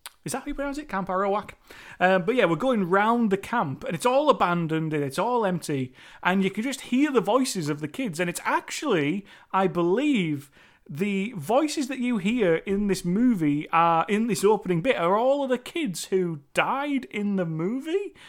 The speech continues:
So it's actually, like, the going round the camp that's now closed because fucking shit ton of people died here and were murdered. Uh, and it's kinda like you're listening to the ghosts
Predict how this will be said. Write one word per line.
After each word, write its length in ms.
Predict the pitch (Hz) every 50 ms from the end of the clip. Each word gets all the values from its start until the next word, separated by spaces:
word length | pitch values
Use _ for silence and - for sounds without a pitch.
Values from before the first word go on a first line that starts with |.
| - - - - _
So 680 | - - - - 240 226 220 220 220 214 214 214 214 -
it's 220 | 233 214 202 - -
actually, 480 | 269 294 294 - - - 277 254 240
like, 340 | 226 220 208 190 190 - -
the 140 | 175 175 160
going 540 | 143 139 139 - - 180 202 226 226 226 208
round 540 | 196 202 202 208 214 214 214 208 196 175 165
the 100 | 175 -
camp 580 | - - - - 285 226 147 131 131 131 - - _ - - - _ _ -
that's 220 | 165 156 - -
now 240 | 180 196 196 196 190
closed 580 | 180 - - - - 190 208 214 202 170 139 -
because 300 | - 160 - 170 160 143
fucking 600 | - - 190 180 - 170 165 156 151 147 139 135
shit 460 | - - - - - 220 220 - -
ton 180 | - - 190 180
of 100 | 165 -
people 340 | 190 190 175 - 156 143 139
died 540 | 123 120 143 190 254 247 226 185 160 143
here 300 | 139 151 139 127 135 156
and 100 | 170 160
were 60 | 151 143
murdered. 560 | 143 147 165 196 208 190 135 135 127 - - _ _ _ _ _ - - - - - _ -
Uh, 260 | - 180 196 202 202 -
and 100 | 196 226
it's 100 | 247 -
kinda 180 | - 233 247 269
like 200 | 262 240 214 208
you're 100 | 196 180
listening 440 | 165 165 208 - - - 240 208 190
to 120 | 214 196
the 80 | 170 151
ghosts 720 | 135 - 165 147 160 190 202 - - - - - -